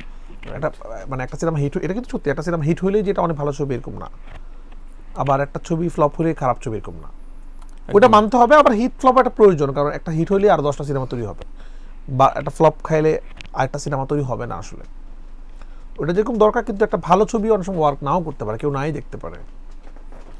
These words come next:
Speaker 1: তো তোমরা যারা কাজ করছো সবাই এফডিসি ঘরানার বাইরে,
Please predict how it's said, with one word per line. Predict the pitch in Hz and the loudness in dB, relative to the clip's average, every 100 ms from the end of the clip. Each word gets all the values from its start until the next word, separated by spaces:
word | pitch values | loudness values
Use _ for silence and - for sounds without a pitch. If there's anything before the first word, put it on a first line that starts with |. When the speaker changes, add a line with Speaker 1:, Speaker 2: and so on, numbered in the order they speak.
| - - - - | -16 -16 -12 -8
Speaker 1:
তো | |
তোমরা | 175 190 196 | -4 -2 0
যারা | 180 196 | 0 0
কাজ | 190 185 - | 0 -2 -2
করছো | 214 - - | -10 -8 -8
সবাই | - 214 196 | -6 -4 -2
এফডিসি | 160 143 - | -4 -8 -8
ঘরানার | 151 151 151 127 | -6 -4 -4 -4
বাইরে, | 113 110 107 | -4 -4 -6